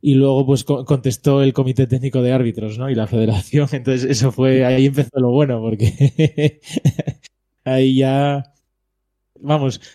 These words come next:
me hizo mucha gracia porque al final los Osasuna, en toda su razón, además, lo que les decían era, "Mira, tenemos este informe y aparte,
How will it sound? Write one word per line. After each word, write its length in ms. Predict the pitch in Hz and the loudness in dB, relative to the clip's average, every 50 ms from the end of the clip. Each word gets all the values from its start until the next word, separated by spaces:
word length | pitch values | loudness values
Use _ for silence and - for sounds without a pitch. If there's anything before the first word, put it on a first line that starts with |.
| _ _ _ - | _ _ _ -8
me 160 | 160 160 160 | 0 2 4
hizo 140 | 165 175 190 | 4 4 4
mucha 200 | 190 190 196 170 | 2 2 2 4
gracia 220 | 165 165 160 180 | 4 4 4 4
porque 180 | 156 143 131 131 | 4 2 2 0
al 80 | 120 | 0
final 240 | 110 123 127 131 139 | -2 -2 0 2 2
los 140 | 143 139 143 | 2 2 2
Osasuna, 460 | 135 - 143 143 143 151 151 147 - - | 0 0 0 0 0 0 -2 -4 -6 -8
en 160 | 131 120 113 | -8 -8 -4
toda 240 | - 135 131 139 127 | -2 0 2 2 0
su 220 | - - 139 135 | 2 2 0 0
razón, 460 | 117 117 117 113 - 147 143 139 139 | 2 0 -4 -4 -2 -4 -4 -2 -4
además, 520 | 127 113 110 110 123 131 139 - - - _ _ _ _ _ _ _ _ _ _ _ _ _ _ _ - | -6 -6 -6 -4 -4 -4 -6 -6 -8 -16 _ _ _ _ _ _ _ _ _ _ _ _ _ _ _ -4
lo 120 | 135 - | -2 0
que 80 | - 135 | 0 0
les 200 | 131 117 - - | -2 -2 -6 -4
decían 400 | 120 123 110 - 143 147 143 143 | -4 -4 0 2 0 0 2 2
era, 180 | 147 131 113 113 | 0 0 0 0
"Mira, 220 | 135 127 117 101 | 0 -2 -2 -4
tenemos 420 | - - 113 117 131 139 135 120 | -4 -4 -2 0 2 2 2 2
este 180 | 143 131 - 151 | 0 0 0 0
informe 440 | 143 139 - 151 151 156 156 165 160 | -2 0 0 0 0 0 0 -2 -2
y 80 | 151 131 | -2 -4
aparte, 600 | 117 107 - 131 135 120 - 151 165 160 - | -4 -4 -4 -4 -4 -2 -2 -2 -2 -2 -8